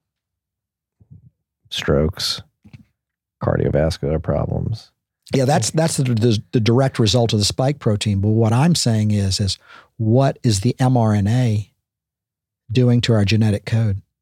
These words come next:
Speaker 2: Is it doing anything else? Is it turning off this gene, turning on that gene?
Speaker 1: Over time, like.
Speaker 2: And the more, the more you get, the more you,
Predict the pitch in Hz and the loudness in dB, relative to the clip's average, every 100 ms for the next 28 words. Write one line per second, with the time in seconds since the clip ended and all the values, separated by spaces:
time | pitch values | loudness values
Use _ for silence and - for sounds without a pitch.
0 | _ _ _ 131 123 143 127 131 123 120 | _ _ _ 0 2 2 2 2 4 2
1 | 113 120 117 98 104 104 - - 127 127 | 2 2 2 0 0 -2 -2 -2 2 2
2 | 117 113 120 - 117 98 98 117 113 113 | 0 0 -2 0 -2 -2 0 0 2 2
3 | 110 113 123 - 90 98 - _ _ _ | 2 2 0 -2 -4 -4 -8 _ _ _
4 | _ _ _ _ _ _ _ _ _ _ | _ _ _ _ _ _ _ _ _ _
5 | _ _ 113 98 92 - 82 82 95 _ | _ _ 2 2 0 0 0 -2 -6 _
6 | _ 90 92 - _ _ _ - - - | _ -4 -4 -8 _ _ _ -20 -20 -12
7 | - 127 120 113 104 120 120 127 117 - | -2 0 2 0 0 2 4 4 0 -6
8 | _ 139 123 123 123 120 123 127 113 120 | _ -2 2 4 4 4 2 2 0 2
9 | 120 120 | 2 2